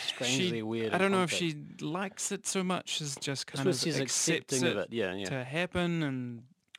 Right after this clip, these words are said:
Speaker 2: immediately after, uh, when they're both lying in bed post-coitus,
Speaker 1: Yeah.
Speaker 2: uh, she says, you know, I'm leaving
Speaker 1: "I'm
Speaker 2: you,"
Speaker 1: leaving
Speaker 2: and it's
Speaker 1: you,
Speaker 2: not
Speaker 1: yeah.
Speaker 2: because of this other man. It's, "I'm just fed up with you."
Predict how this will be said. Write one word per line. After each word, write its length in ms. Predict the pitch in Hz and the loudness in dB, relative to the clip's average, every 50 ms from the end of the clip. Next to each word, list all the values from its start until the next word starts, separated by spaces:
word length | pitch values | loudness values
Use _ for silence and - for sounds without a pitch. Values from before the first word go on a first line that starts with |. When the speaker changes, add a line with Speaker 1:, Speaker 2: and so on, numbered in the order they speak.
| _ _ - | _ _ 0
Speaker 2:
immediately 520 | 143 147 147 139 139 139 117 - 143 135 | 2 2 2 2 0 -2 -4 -4 -4 -2
after, 720 | 135 135 131 127 - - 127 120 120 120 120 123 123 120 131 | -2 -2 -2 -4 -6 -6 -6 -4 -4 -4 -4 -6 -6 -6 -8
uh, 40 | 147 - _ _ _ _ _ _ _ _ _ _ _ _ _ _ _ _ _ | -10 -12 _ _ _ _ _ _ _ _ _ _ _ _ _ _ _ _ _
when 160 | - 135 120 123 | -10 -8 -8 -8
they're 100 | 131 120 | -8 -6
both 240 | 117 127 127 - | -6 -6 -6 -4
lying 220 | 135 123 113 117 120 | -6 -8 -6 -8 -8
in 100 | 117 120 | -10 -10
bed 320 | 120 123 117 117 117 - | -10 -8 -8 -8 -6 0
post-coitus, 840 | - - 196 196 - - - - 147 135 131 175 180 - - - - _ - | 4 4 4 4 2 -2 -6 -4 -2 -2 -2 -2 -4 -6 -6 -10 -12 _ -10
Speaker 1:
Yeah. 140 | 131 107 107 104 - - - | -8 -8 -8 -8 -10 -6 -4
Speaker 2:
uh, 360 | 131 127 127 120 113 113 110 120 135 | -2 -2 -2 -2 -4 -6 -8 -8 -10
she 160 | - - - 117 | -10 -10 -8 -6
says, 400 | - - 120 117 113 - - - | -6 -6 -6 -6 -8 -10 -12 -12
you 60 | - 113 | -12 -12
know, 160 | 113 113 113 117 _ _ _ _ _ _ _ - | -10 -12 -14 -16 _ _ _ _ _ _ _ -4
I'm 240 | 131 123 123 127 | -4 -4 -2 -2
leaving 240 | 127 131 131 - 101 | -2 -2 -2 -2 -2
Speaker 1:
"I'm 60 | 101 | -2
Speaker 2:
you," 60 | 98 98 | 0 0
Speaker 1:
leaving 140 | 101 - 120 | 0 0 -2
Speaker 2:
and 60 | 123 131 | -2 -4
it's 100 | 135 - | -2 0
Speaker 1:
you, 60 | 147 | 2
Speaker 2:
not 120 | 143 131 - | 2 2 0
Speaker 1:
yeah. 100 | - 135 | -4 -6
Speaker 2:
because 520 | - - 127 127 123 117 - - - - - _ - | -4 -2 -4 -4 -4 -4 -6 -8 -10 -10 -12 _ -12
of 500 | 120 120 127 135 139 131 117 - - - _ _ - _ _ _ _ _ - | -10 -8 -8 -8 -10 -12 -14 -14 -16 -18 _ _ -20 _ _ _ _ _ -10
this 220 | 120 117 - - - | -10 -8 -8 -6 0
other 220 | - 156 156 165 160 | 0 2 2 2 2
man. 400 | 160 160 160 156 160 156 147 - - | 2 2 2 2 2 0 -2 -4 -8
It's, 240 | - - - - - - | -12 -16 -16 -18 -18 -14
"I'm 280 | 143 127 120 123 127 120 | -12 -10 -10 -10 -10 -8
just 360 | - 131 120 113 - - - _ _ | -6 -6 -6 -6 -8 -10 -10 _ _
fed 460 | - - - - - - - 131 117 | -20 -20 -20 -20 -20 -16 -14 -10 -8
up 140 | - - - - | -8 -8 -8 -8
with 200 | - - - - | -10 -8 -6 -4
you." 240 | 127 123 78 82 | -6 -6 -6 -8